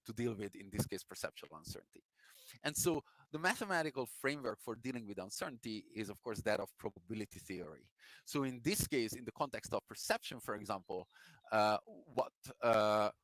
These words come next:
we would like to have is what is also known as an ideal observer in cognitive science and, and psychology, um,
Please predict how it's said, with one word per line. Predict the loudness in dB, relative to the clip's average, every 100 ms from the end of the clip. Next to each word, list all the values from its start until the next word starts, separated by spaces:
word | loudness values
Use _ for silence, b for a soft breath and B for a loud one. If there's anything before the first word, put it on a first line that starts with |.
| -10
we | -6
would | 0
like | 2 2 0
to | 0
have | 2 4 2 0 -6
is | -6 -6 -8
what | -4 -6 -6 -8
is | -2
also | -2 0 -2
known | -4 -6
as | -6
an | -6
ideal | -2 -2 -2 -4
observer | -2 0 0 0 -2 -4 -6
in | -10 -10 -10 -10
cognitive | -8 -8 -10 -8
science | -6 -6 -6 -8
and, | -8 -10 -12 -12
and | -10
psychology, | -10 -6 -2 -2 -2 -8 B B B B 0
um, | 2 2